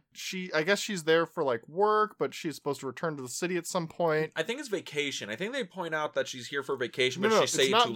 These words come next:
Speaker 2: long.
Speaker 1: vacation. It, I thought it said vocational.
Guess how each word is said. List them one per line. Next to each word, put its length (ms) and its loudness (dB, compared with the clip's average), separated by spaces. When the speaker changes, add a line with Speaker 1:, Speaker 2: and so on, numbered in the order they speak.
Speaker 2:
long. 120 2
Speaker 1:
vacation. 680 0
It, 140 -8
I 40 -6
thought 160 0
it 80 -4
said 160 -2
vocational. 840 -2